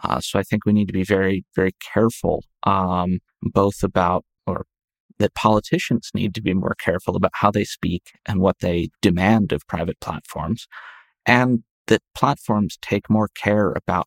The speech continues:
how their actions can be viewed and cast, particularly over a longer period of time.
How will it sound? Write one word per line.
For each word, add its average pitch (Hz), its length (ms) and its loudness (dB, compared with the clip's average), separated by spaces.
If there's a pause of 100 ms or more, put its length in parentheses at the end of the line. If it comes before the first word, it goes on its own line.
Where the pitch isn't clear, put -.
how 92 160 2
their 92 220 -2
actions 90 640 -4
can 107 180 0
be 101 180 0
viewed 104 500 2
and 85 220 -4
cast, - 680 -4
particularly 101 840 -2
over 82 220 -4
a 90 60 2
longer 85 380 -2
period - 340 -8
of - 140 -14
time. 76 340 -4